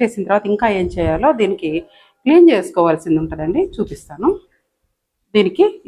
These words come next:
ఈ పెరుగు పచ్చడికి రెండు ఉల్లిపాయలు, కొన్ని పచ్చిమిరపకాయలు, పొట్లకాయ, పెరుగండి.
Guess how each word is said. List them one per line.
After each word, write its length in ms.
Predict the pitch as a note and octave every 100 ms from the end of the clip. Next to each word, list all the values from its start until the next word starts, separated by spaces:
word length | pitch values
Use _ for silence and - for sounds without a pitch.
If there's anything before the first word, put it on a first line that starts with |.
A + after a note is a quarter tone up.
| G#3
ఈ 20 | F#3+ F#3 E3+ D#3+ D#3 D#3+ - - - E3+ E3
పెరుగు 200 | G#3+ A3 A3
పచ్చడికి 400 | F#3+ F#3 F#3 F#4+ - _ _ _ -
రెండు 140 | G3+ F#3+
ఉల్లిపాయలు, 420 | F#3+ F#3+ F#3+ E4+ G#4 _ -
కొన్ని 200 | A3+ F#3 D#3+ E3
పచ్చిమిరపకాయలు, 720 | F3+ F#3 F3+ E3 - E3+ A3+ G4+ - _ _ _ _ _ -
పొట్లకాయ, 400 | F3 F#3 A3 F#4+ - - _ _ _ _ _ _ _ _ - - - - - - -
పెరుగండి. 420 | A#3+ G#3+ E3 A#2+